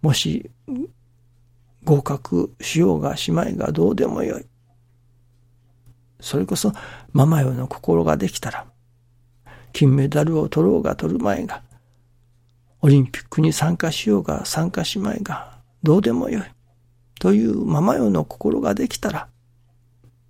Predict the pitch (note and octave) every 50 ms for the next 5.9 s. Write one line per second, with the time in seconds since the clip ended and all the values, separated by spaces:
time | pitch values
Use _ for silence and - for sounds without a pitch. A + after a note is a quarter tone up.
0 | _ _ _ _ - C#3+ C3+ C3+ A#2+ - B2 A#2+ B2 B2 B2+ C#3+ - - - _
1 | _ _ _ _ - C#3+ B2+ - - D#3+ C#3 B2+ C#3 D#3 - - - - - -
2 | F3+ F3 G3 - _ _ _ _ _ _ _ _ _ _ _ _ _ _ _ _
3 | _ _ _ _ _ _ _ _ _ _ _ - _ _ _ _ _ _ _ _
4 | _ _ _ _ _ _ - - - - - - - - - - - - _ _
5 | - - - - G3+ G#3 A3 A3 - - A3 F#3+ F#3+ G#3+ A3 A3+ C4 -